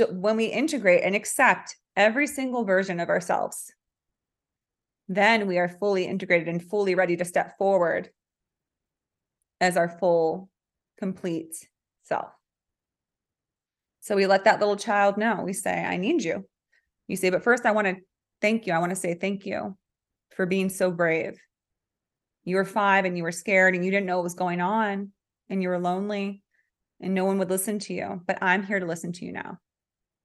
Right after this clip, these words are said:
And you're okay. And I know that you're gonna be so amazing and so brilliant and you're gonna shine so bright. But thank you for going through what you did to make me who I am today."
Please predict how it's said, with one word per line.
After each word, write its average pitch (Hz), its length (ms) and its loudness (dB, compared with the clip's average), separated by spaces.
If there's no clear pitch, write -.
And 185 100 -4
you're 190 200 4
okay. 190 580 0
And 185 100 -6
I 170 60 -2
know 175 200 0
that 196 120 -2
you're 180 120 -2
gonna 175 140 -2
be 160 380 -2
so 233 380 4
amazing 196 600 2
and 180 180 -2
so 214 240 4
brilliant 180 580 0
and 175 100 -2
you're 175 100 2
gonna 170 120 0
shine 175 300 2
so 226 180 0
bright. 165 340 2
But 180 160 -2
thank 196 280 0
you 185 120 0
for 185 160 -2
going 170 260 -2
through 180 100 -4
what 160 120 0
you 165 100 -2
did 208 300 2
to 190 100 -4
make 170 300 -4
me 208 260 -2
who 175 200 -4
I 165 100 0
am 165 180 -4
today." - 380 -10